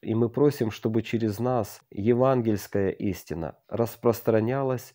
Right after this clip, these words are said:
и передавалась другим людям. А Тебе да будет вечная слава Отцу, Сыну и Духу Святому. Аминь. Будьте благословенны. Я очень надеюсь, друзья, что вы останетесь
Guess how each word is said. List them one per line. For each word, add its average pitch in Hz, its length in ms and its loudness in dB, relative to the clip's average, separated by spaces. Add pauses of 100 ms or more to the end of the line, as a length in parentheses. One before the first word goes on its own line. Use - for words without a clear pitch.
и - 120 -6
передавалась 107 720 0
другим 101 400 0
людям. 95 440 -4 (340)
А 104 80 -6
Тебе 120 260 2
да 107 120 4
будет 95 360 -2
вечная 117 500 -2
слава 98 640 -6
Отцу, 135 400 -6
Сыну 131 380 -2
и - 20 0
Духу 107 360 -4
Святому. 95 680 -8
Аминь. 85 520 -4 (300)
Будьте 127 340 2
благословенны. 120 1040 4 (240)
Я 131 180 8
очень 131 220 2
надеюсь, 127 340 4
друзья, 120 320 4
что 113 240 0
вы 127 120 6
останетесь 117 680 2